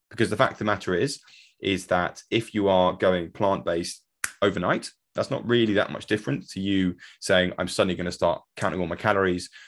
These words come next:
or, "I'm suddenly gonna say that I don't drink alcohol anymore, I'm not gonna have any fun," or, you know, these,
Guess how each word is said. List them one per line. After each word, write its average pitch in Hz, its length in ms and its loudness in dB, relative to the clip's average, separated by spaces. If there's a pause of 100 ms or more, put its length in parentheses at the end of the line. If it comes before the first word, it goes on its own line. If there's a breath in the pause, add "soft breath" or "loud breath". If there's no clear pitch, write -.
or, 87 140 0
"I'm 87 80 -2
suddenly 98 300 2
gonna 87 200 -4
say 87 200 2
that 82 100 0
I 87 60 -4
don't 90 240 0
drink 90 180 -6
alcohol 92 400 0
anymore, 82 300 -4
I'm 82 80 -6
not 90 160 -4
gonna 82 140 -8
have 80 100 -8
any 82 100 -12
fun," 85 400 -2 (280 loud breath)
or, 95 320 4
you 101 80 -2
know, 90 140 0
these, 110 200 -2